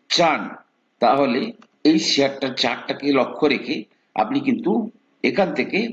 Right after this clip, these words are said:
একটা ভালো রিটার্ন কিন্তু একটু ধৈর্য ধরে যদি আপনারা ছ মাস এক বছর ওয়েট করেন, তাহলে এই শেয়ার কিন্তু স্টোরি নতুনভাবে চেঞ্জ হয়ে যাবে এই শেয়ারের জন্য। এবং শেয়ার কিন্তু একটা বড় র্যালি দিলেও দিতে পারে।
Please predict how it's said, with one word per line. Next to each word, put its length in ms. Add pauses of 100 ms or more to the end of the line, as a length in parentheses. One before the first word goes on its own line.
(300)
একটা 180
ভালো 400
রিটার্ন 400
কিন্তু 400 (360)
একটু 260
ধৈর্য 420
ধরে 160
যদি 240
আপনারা 500 (260)
ছ 100
মাস 220
এক 140
বছর 220
ওয়েট 260
করেন, 320 (260)
তাহলে 340
এই 160
শেয়ার 280
কিন্তু 480 (200)
স্টোরি 420
নতুনভাবে 600
চেঞ্জ 300
হয়ে 160
যাবে 300 (320)
এই 140
শেয়ারের 460
জন্য। 340 (260)
এবং 240
শেয়ার 320
কিন্তু 500 (540)
একটা 460 (400)
বড় 320
র্যালি 360
দিলেও 380
দিতে 500
পারে। 200